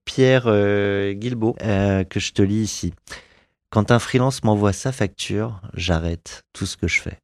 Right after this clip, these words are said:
Et je lui fais un virement parce que ça me prend deux minutes alors que lui, il a passé des heures à travailler pour moi.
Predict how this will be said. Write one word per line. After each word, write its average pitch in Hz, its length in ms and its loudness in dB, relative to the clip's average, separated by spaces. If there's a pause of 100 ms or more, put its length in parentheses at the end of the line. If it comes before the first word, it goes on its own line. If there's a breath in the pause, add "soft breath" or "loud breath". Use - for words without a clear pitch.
(100)
Et 90 80 6
je 85 100 2
lui 98 60 4
fais 120 140 2
un 123 80 6
virement 104 460 4
parce - 240 0
que 92 100 -2
ça 90 120 0
me 85 80 4
prend 87 160 0
deux 87 140 2
minutes 90 420 2
alors 82 240 2
que - 80 -8
lui, 92 300 0
il 90 80 0
a 80 80 2
passé 82 320 0
des 82 220 2
heures 87 120 4
à 87 60 2
travailler 85 420 -2
pour 80 220 -4
moi. 80 280 -2